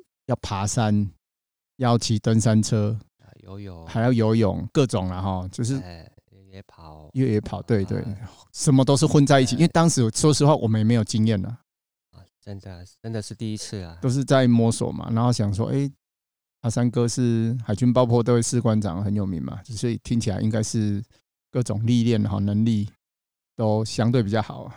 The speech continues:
Speaker 1: 所以就觉得国内应该是最好的人选了，所以就，
Speaker 2: 还好，还好，
Speaker 1: 嘿，嘿。
Speaker 2: 谢谢，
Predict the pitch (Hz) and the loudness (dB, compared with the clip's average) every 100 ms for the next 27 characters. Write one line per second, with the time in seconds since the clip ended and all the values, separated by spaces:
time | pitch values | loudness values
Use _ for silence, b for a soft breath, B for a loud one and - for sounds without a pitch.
0 | B B - 113 110 98 120 104 98 - | B B -4 0 0 -2 0 0 0 -2
1 | 104 104 - - 110 135 120 113 110 98 | -2 -2 -6 -2 2 4 4 2 0 -2
2 | 127 110 - 123 92 92 92 92 104 - | -2 -4 -2 -2 -2 -4 -4 -4 -4 -6
3 | - - - - 101 101 110 101 95 98 | -10 -14 -12 -4 -2 -2 -4 -4 -4 -8
4 | 85 95 92 113 101 95 | -8 -6 -4 -6 -6 -10